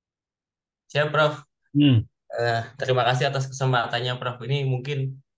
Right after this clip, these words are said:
Speaker 1: eh, menyampaikan pendapat dan juga pertanyaan sih, Prof.
Speaker 2: Hmm.
Speaker 1: Kalau kita lihat di lingkungan organisasi itu kan tadi, eh, ada yang mengerucutkan dari politik dan sosial ya. Apalagi Mas Riza tadi menyebutkan terkait, eh,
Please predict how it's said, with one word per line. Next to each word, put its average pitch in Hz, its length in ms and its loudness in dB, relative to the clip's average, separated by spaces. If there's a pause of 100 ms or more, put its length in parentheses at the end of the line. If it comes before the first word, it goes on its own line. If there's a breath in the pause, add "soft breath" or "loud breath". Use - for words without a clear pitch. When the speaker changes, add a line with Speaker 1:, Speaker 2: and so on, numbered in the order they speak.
(180)
Speaker 1:
eh, 117 320 -6
menyampaikan 113 920 -4
pendapat 107 440 -2
dan 110 120 -4
juga 107 240 -6
pertanyaan 101 600 -4
sih, 104 180 -8
Prof. 98 200 -4 (300)
Speaker 2:
Hmm. 127 360 4 (240)
Speaker 1:
Kalau 117 240 0
kita 123 240 0
lihat 135 240 0
di 120 160 0
lingkungan 117 480 -2
organisasi 110 760 -4
itu 127 120 -4
kan 139 120 2 (200)
tadi, 127 480 -2
eh, 113 480 -8
ada 113 160 -4
yang 120 200 -2
mengerucutkan 117 600 -2
dari 110 560 -4
politik 113 440 0
dan 110 120 -2
sosial 110 560 -2
ya. 95 120 -4 (320)
Apalagi 101 280 -8
Mas 120 240 -4
Riza 110 400 -4
tadi 110 280 -4
menyebutkan 110 640 -4
terkait, 110 560 -6 (400)
eh, 101 140 -6